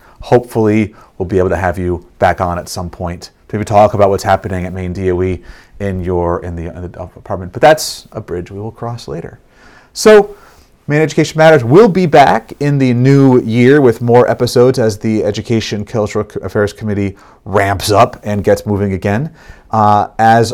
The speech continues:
always, you can reach out and let us know what it is you want to talk about or hear, or if there's anything that you say, "Hey, I heard about this, can you go investigate that?" Let us know.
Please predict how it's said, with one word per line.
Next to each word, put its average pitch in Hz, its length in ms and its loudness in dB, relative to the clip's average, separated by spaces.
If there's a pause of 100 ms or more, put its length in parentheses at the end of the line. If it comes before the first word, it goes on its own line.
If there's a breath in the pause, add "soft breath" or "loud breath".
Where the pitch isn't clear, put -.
(120)
always, 113 720 2
you 107 100 -8
can 101 300 -6
reach 104 320 -6
out 104 240 4
and 98 140 -6
let 101 140 2
us 95 180 -2
know 101 260 2
what 101 400 -2
it 101 80 -8
is 101 220 -2
you 104 80 -6
want 101 100 -2
to 95 60 -2
talk 110 260 0
about 123 380 4
or 98 180 0
hear, 117 420 2
or 95 300 0
if 92 260 -8
there's 107 200 -2
anything 107 320 -4
that 101 160 -2
you 98 80 -6
say, 110 160 -2
"Hey, 233 180 -2
I 117 100 4
heard 285 260 -6
about 123 280 4
this, 120 180 2
can 151 140 -10
you 175 140 -4
go 185 100 2
investigate 175 600 -6
that?" - 300 -2
Let 135 160 -2
us 143 120 -8
know. 160 220 -2